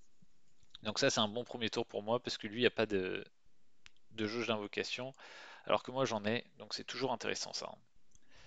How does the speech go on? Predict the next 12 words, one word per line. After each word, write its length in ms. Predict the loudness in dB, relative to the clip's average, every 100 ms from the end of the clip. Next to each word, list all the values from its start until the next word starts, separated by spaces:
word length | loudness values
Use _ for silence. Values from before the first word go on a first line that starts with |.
| -16 -14 -14 -14 -16 -18 -20 -12
Il 100 | 2
m'a 100 | 4
dit 140 | 4 4
bonne 180 | 4
partie, 460 | 4 2 2 0 2
je 140 | 4
vais 60 | 2
lui 100 | 2
dire 180 | 2 4
la 80 | 4
même 180 | 2
chose. 480 | 0 0 2 2 -2